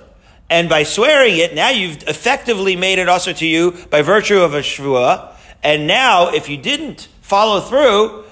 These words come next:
you're going to ha-, be chayav to bring a korban shvua. So now we have the perfect litmus test.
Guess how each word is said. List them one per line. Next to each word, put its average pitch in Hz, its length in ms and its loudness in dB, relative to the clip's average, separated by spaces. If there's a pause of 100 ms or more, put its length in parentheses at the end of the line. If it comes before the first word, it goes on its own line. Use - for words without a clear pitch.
(140)
you're 180 240 2
going 196 320 2
to 180 400 -2
ha-, 156 220 -2
be 160 180 -2
chayav 160 320 0
to 147 60 -12
bring 147 140 -2
a 135 60 -6
korban 131 300 -2
shvua. 98 400 -10 (260)
So - 160 -6
now 185 640 0
we 165 160 -4
have 165 420 2
the 151 60 -12
perfect 214 380 0
litmus 214 380 -6
test. 120 420 -4